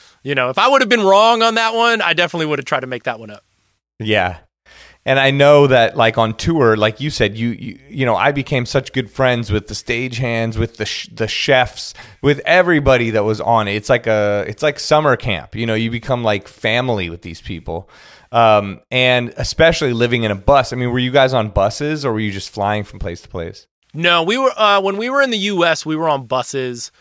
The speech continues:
Speaker 1: Uh, Europe, we're buses. Australia, because we were in one place for so long and the cities are so far apart, then we did charter flights. Um,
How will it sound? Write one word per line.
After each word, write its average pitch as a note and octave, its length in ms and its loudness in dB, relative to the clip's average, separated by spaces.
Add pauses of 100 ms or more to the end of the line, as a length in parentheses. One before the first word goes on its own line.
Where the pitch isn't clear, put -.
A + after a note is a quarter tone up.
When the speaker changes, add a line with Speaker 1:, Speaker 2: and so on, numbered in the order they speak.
(340)
Speaker 1:
Uh, C#3+ 320 4
Europe, G3 300 0
we're F#3+ 100 2
buses. F3 460 -2 (200)
Australia, A3+ 560 2
because G#3 320 -2
we G3 120 -4
were F#3 120 -2
in D#3+ 180 -6
one F#3 220 0
place G3 300 -2
for F#3+ 140 -8
so F3 200 -2
long D#3 360 0
and D#3+ 80 -6
the C#3 60 -4
cities F#3 420 -4
are A3 80 -2
so A3+ 200 -2
far A#3 220 -2
apart, A#3+ 420 -2
then D#3+ 300 -2
we F3+ 100 -4
did D3+ 200 -2
charter D3+ 260 -2
flights. A3 460 -6 (500)
Um, D3 500 0